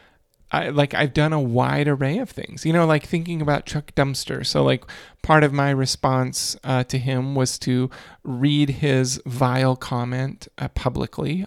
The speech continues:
on my podcast, and then to respond with love and kindness. Now, that's in alignment with my own values. This is not a person that I know.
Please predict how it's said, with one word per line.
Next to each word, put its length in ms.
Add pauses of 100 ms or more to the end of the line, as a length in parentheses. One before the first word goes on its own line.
(100)
on 480 (100)
my 320
podcast, 800 (560)
and 260
then 320
to 400
respond 640
with 100
love 240
and 140
kindness. 560
Now, 160
that's 260
in 80
alignment 400
with 140
my 120
own 220
values. 640 (380)
This 160
is 80
not 180
a 40
person 400
that 100
I 80
know. 560